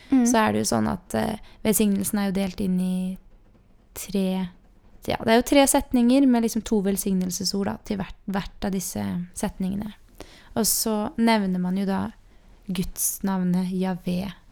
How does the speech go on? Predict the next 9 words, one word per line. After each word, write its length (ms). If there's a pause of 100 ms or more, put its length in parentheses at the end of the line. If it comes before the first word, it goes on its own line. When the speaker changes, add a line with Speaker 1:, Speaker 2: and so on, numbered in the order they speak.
(140)
Speaker 2:
i 120
hver 260
setning. 500 (320)
For 160
å 80
Speaker 1:
Ja. 160
Speaker 2:
minne 500 (420)
mennesket 500
på 300